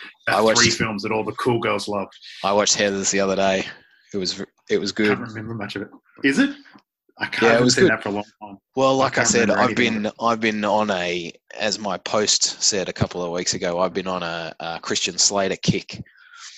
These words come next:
Speaker 2: Um, so I went,
Speaker 1: Yes.
Speaker 2: I went and did Heathers. I'm yet to, I haven't gone back to Gleam in the Cube yet, but that's next. Um,
Speaker 1: Gleam in the Cube, yeah,
Speaker 2: I watched,
Speaker 1: absolutely.
Speaker 2: I watched Pump Up the Volume last night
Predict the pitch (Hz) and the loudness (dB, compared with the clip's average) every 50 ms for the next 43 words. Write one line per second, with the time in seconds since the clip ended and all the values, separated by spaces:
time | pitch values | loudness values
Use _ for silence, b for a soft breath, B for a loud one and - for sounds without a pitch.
0 | B B B B B B _ _ _ _ _ _ _ - 101 98 90 87 87 82 | B B B B B B _ _ _ _ _ _ _ -8 -8 -6 -6 -8 -10 -12
1 | 80 73 - - - - - 101 95 92 90 87 78 85 - - - - - - | -14 -18 -12 -4 -2 0 2 2 2 2 2 0 -2 -4 -4 -6 -6 -8 -10 -12
2 | - - - 95 98 90 98 104 - - 95 104 101 95 95 95 92 92 92 - | -12 -8 -6 -4 -4 -2 -2 -2 -2 -2 -4 -6 -6 -6 -6 -6 -6 -6 -2 -2
3 | - - - - _ _ _ - 98 98 98 101 104 110 107 - - - 107 98 | -2 -2 -2 -6 _ _ _ -6 -6 -6 -4 -2 -2 -2 -2 -4 -6 -6 -8 -8
4 | 95 95 - 113 107 101 98 - 117 117 117 110 110 104 101 101 92 - - 98 | -10 -6 -2 -2 0 0 0 -2 -2 -2 -2 0 -2 0 0 -2 -2 -2 -4 -2
5 | 104 104 104 104 101 98 95 - - 110 101 95 90 95 92 90 - - - - | -2 -2 -2 -2 -2 -6 -8 -6 -6 -4 -4 -2 -2 0 -2 -2 -2 -6 -12 -12
6 | 95 - 95 90 - - 104 98 90 85 - - - - - B B B B B | -8 -4 -2 -2 -2 -2 -4 -4 -6 -4 -2 -2 -2 -2 -4 B B B B B
7 | B B B _ _ _ - 104 104 98 98 95 92 92 87 90 90 - - 101 | B B B _ _ _ -4 -2 -2 0 -2 -2 -6 -10 -16 -16 -18 -16 -10 -6
8 | 107 117 123 131 143 151 147 - - - - - - 107 117 120 117 107 95 87 | -4 -2 -2 -2 -2 -2 -4 -6 -6 -8 -12 -8 -6 -6 -4 -4 -4 -4 -6 -8
9 | 90 95 - - - - - - - 139 135 135 135 135 131 - - - - - | -10 -14 -14 -14 -14 -14 -4 0 2 2 4 4 4 4 4 2 2 0 0 0
10 | - - - - - 127 110 - - 135 135 135 135 - - - - 127 113 127 | 0 -2 -6 -6 -8 -12 -12 -6 -4 -2 0 2 0 0 0 -2 -2 0 0 0
11 | 113 - 113 107 110 110 110 110 113 110 110 107 107 104 - - 117 110 113 113 | -2 -2 -2 -2 -2 -2 -2 -2 -4 -6 -6 -6 -6 -6 -6 -6 -6 -6 -6 -6
12 | 113 | -8